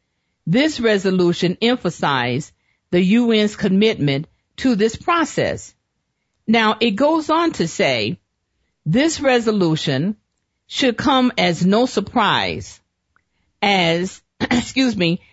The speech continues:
as one of the U N's primary goals is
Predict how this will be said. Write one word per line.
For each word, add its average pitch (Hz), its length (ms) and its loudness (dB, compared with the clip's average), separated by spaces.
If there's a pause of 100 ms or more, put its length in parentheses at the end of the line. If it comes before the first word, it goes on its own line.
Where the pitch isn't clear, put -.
(180)
as 202 420 0 (200)
one 233 280 2
of 294 120 0
the 233 100 0
U 233 260 2
N's 202 180 2
primary 240 600 2
goals 156 640 0 (120)
is 262 560 2